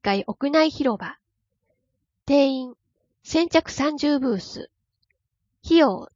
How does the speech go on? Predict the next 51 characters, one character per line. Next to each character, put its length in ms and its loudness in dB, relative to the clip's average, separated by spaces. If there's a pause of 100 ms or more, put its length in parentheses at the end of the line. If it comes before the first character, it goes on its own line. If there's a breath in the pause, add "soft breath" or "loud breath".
(100)
千 320 -2
五 100 -2
百 300 -2
円。 220 -8 (520)
出 240 -4 (120)
店 180 2
費。 260 -18 (1300 soft breath)
そ 180 -4
の 140 2
他、 300 -8 (420)
売 160 -2
上 300 6
金 240 -2
の 100 -2
一 280 -2
部 120 -8
は、 160 -6 (600)
地 180 2
域 180 0
福 160 -2
祉 180 -8
の 120 -10
た 120 -8
め 120 -8
に 80 -10
社 180 -10
会 220 4
福 180 -4
祉 180 -8
協 200 2
議 120 -8
会 200 -4
に 100 -18
寄 140 -8
付 100 -8
し 180 -14
ま 200 -14
す。 260 -20 (1200)
申 160 0
し 160 -10
込 140 -4
み、 240 -12 (560)
九 100 -2
月 260 0
十 220 0
五 120 -2
日 260 -10
木 300 -4
曜 180 2
か 140 -10
ら。 180 -12